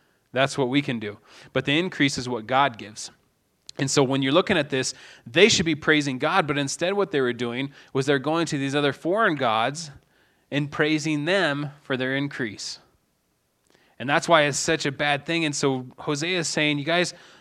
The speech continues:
you shouldn't be rejoicing. This is absolutely no time to rejoice." And one of the consequences of sin and that, what's gonna happen is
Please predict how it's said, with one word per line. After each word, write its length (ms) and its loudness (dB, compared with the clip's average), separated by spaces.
you 100 -8
shouldn't 300 2
be 100 2
rejoicing. 640 -2
This 200 -2
is 120 -4
absolutely 420 -6
no 240 -4
time 240 -6
to 60 -8
rejoice." 600 -8
And 80 -2
one 100 2
of 100 4
the 60 -10
consequences 640 0
of 260 2
sin 520 -2
and 320 -8
that, 320 -10
what's 240 -8
gonna 180 -6
happen 380 -4
is 300 -6